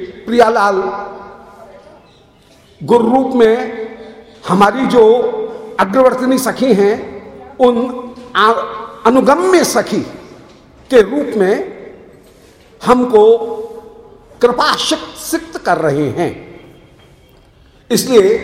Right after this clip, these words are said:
अनुगम्य सखी वे ही परम परम गुरु होकर के विराजमान हैं। अब अनुगम्य सखी वे चार प्रकार की हैं। सखियों का जो स्वरूप है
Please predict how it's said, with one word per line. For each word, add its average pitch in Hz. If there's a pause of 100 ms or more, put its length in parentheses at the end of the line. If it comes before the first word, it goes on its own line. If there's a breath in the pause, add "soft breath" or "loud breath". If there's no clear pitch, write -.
(360)
अनुगम्य 285
सखी 220 (540)
वे 226
ही 247 (440)
परम 285
परम 240
गुरु 226
होकर 196
के 240
विराजमान -
हैं। - (1120)
अब 185
अनुगम्य 302
सखी 269 (1040)
वे 262
चार 269
प्रकार -
की -
हैं। - (1000)
सखियों 226
का 254
जो 240
स्वरूप 196
है 190